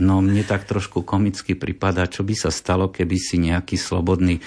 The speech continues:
povedzme, norský kráľ vzal prezidentku nejakej inej krajiny. Čo by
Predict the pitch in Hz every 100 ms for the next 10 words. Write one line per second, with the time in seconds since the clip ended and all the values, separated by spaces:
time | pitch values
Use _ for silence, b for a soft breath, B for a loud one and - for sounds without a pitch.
0 | B B B - 87 82 80 85 82 87
1 | 90 - - 82 - 85 90 85 87 85
2 | 80 B B - 87 80 82 90 85 -
3 | - 95 92 82 - 90 92 98 90 87
4 | 85 82 - 98